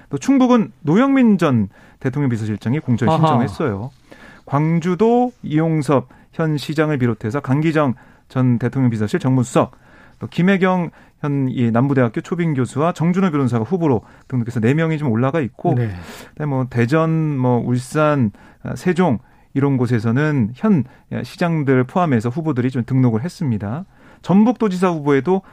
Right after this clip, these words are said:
Speaker 1: 다섯 명이나 공천 신청했는데,
Speaker 2: 네.
Speaker 1: 송하진 현 지사를 비롯해서 김관영 전 의원, 김윤덕 의원, 안호영 의원, 유성엽 전 의원이 후보자로 등록을 했습니다.
Speaker 2: 자, 지금 이제 서울시장 자리를 놓고 송영길 전 대표가 나오는 것에 대해서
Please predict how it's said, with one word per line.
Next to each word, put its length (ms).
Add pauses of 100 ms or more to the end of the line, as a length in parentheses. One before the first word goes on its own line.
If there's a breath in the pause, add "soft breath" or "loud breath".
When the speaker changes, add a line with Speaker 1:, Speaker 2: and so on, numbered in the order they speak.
(120)
Speaker 1:
다섯 240
명이나 380
공천 260
신청했는데, 640
Speaker 2:
네. 240 (100)
Speaker 1:
송하진 580
현 200
지사를 280
비롯해서 360
김관영 460 (260 soft breath)
전 180
의원, 240
김윤덕 480 (240 soft breath)
의원, 400 (220 soft breath)
안호영 460
의원, 240 (420 soft breath)
유성엽 340
전 200
의원이 280
후보자로 460
등록을 380
했습니다. 440 (140 soft breath)
Speaker 2:
자, 480
지금 320
이제 480
서울시장 840
자리를 380
놓고 520
송영길 460
전 180
대표가 440
나오는 260
것에 240
대해서 640